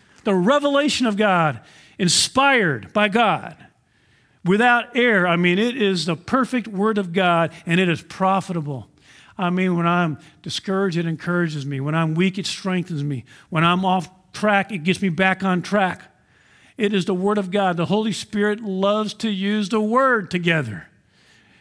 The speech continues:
The Word of God, powerful, powerful. So I urge you to be in that book. Be people of the book.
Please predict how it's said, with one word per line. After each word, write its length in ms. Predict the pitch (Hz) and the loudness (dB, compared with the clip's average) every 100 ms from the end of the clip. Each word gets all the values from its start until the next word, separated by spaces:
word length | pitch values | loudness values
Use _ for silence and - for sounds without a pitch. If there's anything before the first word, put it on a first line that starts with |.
| _ | _
The 160 | 160 160 | -6 -2
Word 240 | 147 254 | 0 0
of 80 | 233 | 2
God, 540 | 214 208 156 107 101 | 2 2 2 -2 -8
powerful, 680 | - 190 208 202 - 160 131 _ _ _ _ _ _ - - | -2 2 2 2 -2 -10 -14 _ _ _ _ _ _ -20 -4
powerful. 380 | 170 175 165 160 | 0 0 0 -2
So 120 | 170 | -2
I 60 | 165 | 0
urge 380 | 226 220 180 | 0 0 -2
you 160 | 147 107 - _ - - _ _ _ | -4 -6 -12 _ -20 -20 _ _ _
to 80 | - | -14
be 320 | 135 190 233 | -2 0 2
in 280 | 208 202 202 | 2 0 2
that 240 | 190 180 | 0 0
book. 240 | 156 160 - | -2 -2 0
Be 140 | 240 | 0
people 560 | - - 240 247 240 202 | 0 0 0 0 -4 -4
of 140 | 165 | -4
the 80 | 156 | -4
book. 400 | 127 160 - | -2 -6 -6